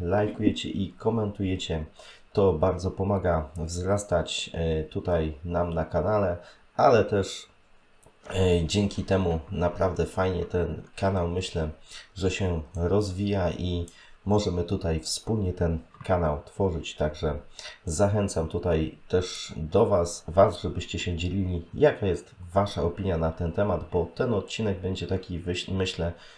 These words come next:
dosyć mocno opiniotwórczy. No to dobrze, zaczynamy. Pierwsza rzecz, którą chciałem powiedzieć o statystykach, y, to jeśli pytacie mnie, jaką moc powinienem mieć na jakim etapie,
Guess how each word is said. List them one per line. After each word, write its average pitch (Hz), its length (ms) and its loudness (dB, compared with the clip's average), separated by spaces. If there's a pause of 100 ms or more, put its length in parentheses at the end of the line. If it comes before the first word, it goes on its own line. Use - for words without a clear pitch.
(180)
dosyć 98 380 2
mocno 87 440 -2 (280)
opiniotwórczy. 90 840 -2 (880)
No 202 160 12
to 143 120 4
dobrze, 82 360 2 (300)
zaczynamy. 95 560 4 (680)
Pierwsza 147 320 2
rzecz, 127 240 0
którą 110 320 2
chciałem 113 300 0
powiedzieć 95 440 0
o - 60 2
statystykach, - 920 0 (180)
y, 85 360 2
to - 120 0
jeśli 69 300 -4
pytacie 104 500 2
mnie, 82 360 -2
jaką 101 580 -2
moc 98 340 0
powinienem 90 600 -2
mieć 90 300 -6
na 78 100 0
jakim 82 380 -2
etapie, 85 480 -4